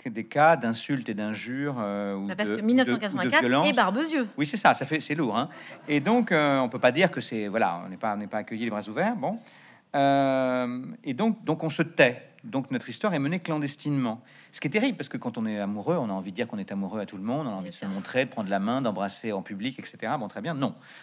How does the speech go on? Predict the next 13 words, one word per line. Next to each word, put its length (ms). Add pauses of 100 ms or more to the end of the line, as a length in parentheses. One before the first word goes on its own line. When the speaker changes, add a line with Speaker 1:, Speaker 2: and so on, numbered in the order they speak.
(140)
Speaker 1:
Nous, 80
on 60
n'avait 140
pas 120
droit 180
à 60
ça. 220
On 60
avait 180
droit, 260
au 60
contraire, 440
à, 180